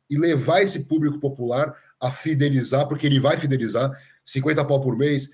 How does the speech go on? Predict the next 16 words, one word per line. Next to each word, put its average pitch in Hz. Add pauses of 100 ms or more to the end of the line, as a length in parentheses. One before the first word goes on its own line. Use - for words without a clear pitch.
(140)
sessenta 143
pau 139
por 131
mês 139
pra 127
levar 120
a -
família, 131
dois 139
ingressos, 131
e -
o 131
cara 147
possa 165
tá 160
lá 156